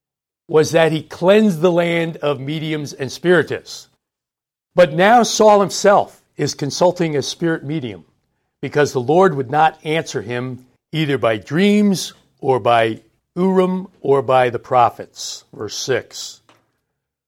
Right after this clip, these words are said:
No wonder the Lord wouldn't answer him.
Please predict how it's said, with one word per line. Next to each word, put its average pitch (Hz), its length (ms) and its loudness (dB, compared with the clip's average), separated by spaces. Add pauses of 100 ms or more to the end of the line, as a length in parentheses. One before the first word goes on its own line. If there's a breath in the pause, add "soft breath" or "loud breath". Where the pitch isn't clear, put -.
(200)
No 127 100 -2
wonder 180 380 4
the 123 120 0
Lord 110 340 -4
wouldn't 110 380 -10
answer 113 360 -8
him. 82 260 -16